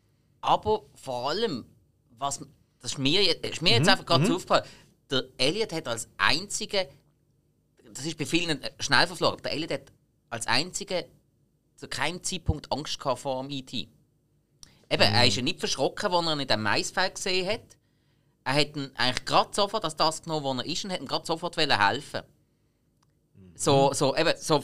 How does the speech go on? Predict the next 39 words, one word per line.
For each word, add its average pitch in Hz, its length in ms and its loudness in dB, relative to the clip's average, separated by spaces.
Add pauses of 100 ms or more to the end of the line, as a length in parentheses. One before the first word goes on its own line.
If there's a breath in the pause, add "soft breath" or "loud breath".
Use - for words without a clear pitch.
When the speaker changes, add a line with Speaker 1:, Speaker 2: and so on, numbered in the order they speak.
(120)
Speaker 1:
weißt - 240 2
du, 175 40 2
wegen 151 200 4
Kollektivgedanken, 202 1300 2
dass 127 200 0
Speaker 2:
Mhm. 196 60 0
Speaker 1:
man - 80 -2
sich 156 200 0
Speaker 2:
Mhm. 156 80 -2
Speaker 1:
so 160 320 2 (260 loud breath)
nachsteht 190 580 -2
und 151 140 -8
dass, 160 200 -2 (460)
dass 151 200 -2
sich 160 120 -6
der 156 100 -10
E 170 140 -4
T 180 160 -10
vielleicht 165 360 -2 (1160)
gerade 151 260 0
sofort, 156 520 -2
äh, 143 400 2 (580 soft breath)
mit 139 140 -6
ihm 151 180 0
verbunden 156 460 -4
gefühlt 151 380 -4
hat, 147 180 0
weil - 160 2
der 131 220 6
eben 165 160 -6
keine 175 180 0
Angst 175 320 -2
gehabt 180 220 0
hat 175 100 -4
vor 147 340 0
ihm. 78 120 -12 (140)
Speaker 2:
Mhm. 113 300 -6
Speaker 1:
So, 131 220 -2 (100)
äh, 127 280 0